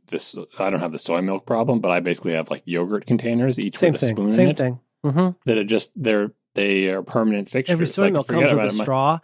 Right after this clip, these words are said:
Speaker 2: and a plastic thing that the straw came in.
Speaker 1: Yeah.
Speaker 2: Do you ask yourself, did that go in the trash?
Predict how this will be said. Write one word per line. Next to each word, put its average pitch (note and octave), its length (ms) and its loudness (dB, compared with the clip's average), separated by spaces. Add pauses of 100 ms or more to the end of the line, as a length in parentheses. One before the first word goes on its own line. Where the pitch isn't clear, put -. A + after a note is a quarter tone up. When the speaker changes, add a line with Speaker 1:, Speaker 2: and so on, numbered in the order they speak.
(260)
Speaker 2:
and C#3+ 140 2
a C3 60 -2
plastic C3 440 -2
thing C3 140 0
that B2 140 0
the A2 80 -12
straw A2+ 240 0
came A2 320 -6
in. G#2 120 -10 (800)
Speaker 1:
Yeah. - 160 -4
Speaker 2:
Do D3 80 2
you E3 100 0
ask E3 220 -2
yourself, B2 300 0
did A2 140 -2
that A#2+ 120 -2
go C3 140 0
in C3 80 2
the C#3+ 60 0
trash? D#3 420 -4